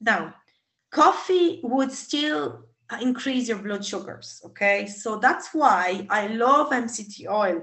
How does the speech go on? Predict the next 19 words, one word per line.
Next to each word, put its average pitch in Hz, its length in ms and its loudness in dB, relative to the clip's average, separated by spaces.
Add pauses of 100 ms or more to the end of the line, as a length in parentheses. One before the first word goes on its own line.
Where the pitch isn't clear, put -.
because 196 240 -10
M 247 180 -2
C 277 140 -8
T - 240 -10
oil 220 340 2
in 233 220 -4
the 277 80 -4
coffee 214 680 0 (280)
slows 233 680 0
down 214 540 0 (220)
the 214 120 -4
response, 202 680 -4
the - 180 -4
blood 247 280 2
sugar 196 400 0
response 202 680 -2
in 196 140 -6
the 180 100 -6
coffee. 196 500 -4